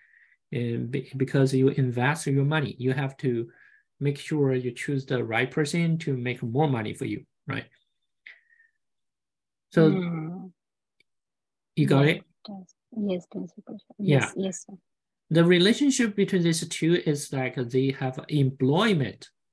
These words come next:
Speaker 1: employment contract. So those owners hire a manager, and the manager will work hard to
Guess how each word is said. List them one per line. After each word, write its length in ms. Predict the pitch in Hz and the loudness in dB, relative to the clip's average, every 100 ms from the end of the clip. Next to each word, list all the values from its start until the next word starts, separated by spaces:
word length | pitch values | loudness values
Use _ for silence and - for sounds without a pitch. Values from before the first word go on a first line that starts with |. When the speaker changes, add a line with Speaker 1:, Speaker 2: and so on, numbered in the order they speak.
| _ | _
Speaker 1:
employment 680 | 143 131 131 139 147 123 - | -4 -2 -2 -2 -2 -4 -6
contract. 460 | - 165 - - - _ _ _ _ _ _ | -4 -2 -2 -6 -10 _ _ _ _ _ _
So 260 | - 135 127 | -4 -2 2
those 280 | 143 147 - | 0 0 -2
owners 500 | 151 151 147 135 - - _ | -2 0 2 2 0 -10 _
hire 800 | _ - 127 135 139 131 131 127 - _ | _ -4 0 2 2 2 0 -4 -10 _
a 60 | 139 | -6
manager, 840 | 123 135 135 123 110 110 110 - _ _ _ | -4 -2 0 -2 -6 -8 -10 -16 _ _ _
and 180 | 127 120 | -4 -2
the 80 | 120 | -2
manager 600 | 113 127 143 131 131 127 | 0 2 2 4 4 4
will 180 | 120 120 | 2 0
work 320 | 117 139 143 | 0 -2 -2
hard 480 | 131 120 120 117 - _ - _ | -6 -6 -4 -6 -10 _ -20 _
to 120 | - | -10